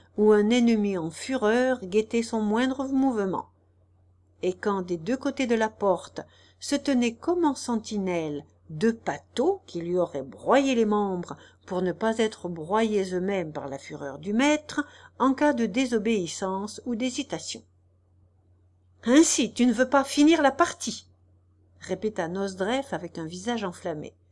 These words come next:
Si tu eusses joué comme il convient à un galant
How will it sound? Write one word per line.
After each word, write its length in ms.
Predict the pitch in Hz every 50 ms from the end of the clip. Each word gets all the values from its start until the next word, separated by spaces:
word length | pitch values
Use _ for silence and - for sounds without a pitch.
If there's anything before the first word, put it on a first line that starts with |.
| _ _ _ _ _ _ _ _ _ _ _ _ _ _ _ _ _ _ _ _ _ _ _ _ _ _ _ _ _ - 214
Si 360 | 208 - - 254 254 247 226
tu 240 | - - 233 233 - -
eusses 340 | 262 285 277 - - 240
joué 540 | 214 208 190 214 277 294 269 240 196 180 175
comme 300 | - - - 285 294 311
il 180 | 311 302 269 -
convient 540 | - - 294 285 277 262 262 247 226 202 185 -
à 60 | 190
un 180 | 170 170 170 170 170 175
galant 380 | 220 254 247 214 170 165 170